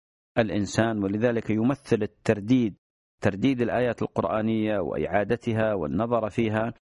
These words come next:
أحد أهم الوسائل المعينة على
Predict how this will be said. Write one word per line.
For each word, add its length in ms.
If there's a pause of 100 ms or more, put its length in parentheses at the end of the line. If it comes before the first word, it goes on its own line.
(300)
أحد 260
أهم 400
الوسائل 760
المعينة 560
على 340